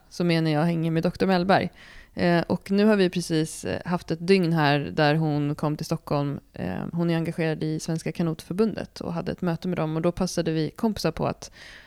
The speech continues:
ta lite ledigt och bada, träna, äta middag och hänga. Och ni är ju i full gång med att planera doktor Mellbergs bröllop ju.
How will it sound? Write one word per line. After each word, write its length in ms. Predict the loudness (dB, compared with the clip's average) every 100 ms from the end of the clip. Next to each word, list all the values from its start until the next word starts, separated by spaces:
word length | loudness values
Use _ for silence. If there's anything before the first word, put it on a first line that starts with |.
| -16
ta 140 | 2 4
lite 200 | 4 4
ledigt 440 | 4 2 0 -2
och 200 | -8 -12
bada, 520 | -2 2 2 4 2 2
träna, 680 | 0 0 0 0 -2 -4 -2
äta 240 | -4 -2
middag 400 | -4 -4 -2 -2
och 320 | -2 -10 -14 -20 _ _
hänga. 440 | -4 -2 0 0 -2 -8 -20
Och 240 | -12 -6 -4 -6 -12 0
ni 420 | 4 6 6 4
är 100 | 2
ju 120 | 2
i 60 | 2
full 220 | 2 0
gång 280 | 0 -2 -2
med 160 | -2 -2
att 140 | -4
planera 440 | -4 -2 0 -2
doktor 260 | -2 -2 -2
Mellbergs 840 | 0 0 0 0 0 -2 -8 -12 -14
bröllop 480 | -2 4 6 4 2
ju. 120 | 0